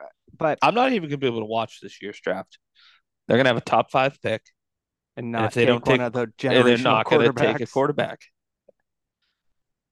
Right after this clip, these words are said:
Speaker 1: Um,
Speaker 2: That might get 'em fired. That might
Speaker 1: well,
Speaker 2: be the straw.
Speaker 1: that's, if you, if they win four games, does Belichick say he's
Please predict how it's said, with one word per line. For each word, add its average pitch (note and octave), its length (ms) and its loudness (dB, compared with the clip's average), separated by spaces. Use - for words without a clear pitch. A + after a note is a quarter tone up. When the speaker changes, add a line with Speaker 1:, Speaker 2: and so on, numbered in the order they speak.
Speaker 1:
Um, C#3+ 540 -2
Speaker 2:
That A3+ 200 2
might D4+ 160 2
get E3 140 2
'em A2+ 100 -4
fired. A#2+ 340 0
That B2+ 80 4
might E3+ 140 8
Speaker 1:
well, G3+ 80 4
Speaker 2:
be C#3 120 2
the A#2+ 240 -6
straw. - 420 -6
Speaker 1:
that's, F3+ 320 0
if F#3 200 -2
you, G3+ 400 -4
if D#3 140 -6
they F3+ 120 0
win F#3+ 200 0
four F3+ 280 -2
games, D3+ 560 -8
does C3+ 220 -2
Belichick D3+ 720 -2
say D3+ 360 0
he's D3 520 -6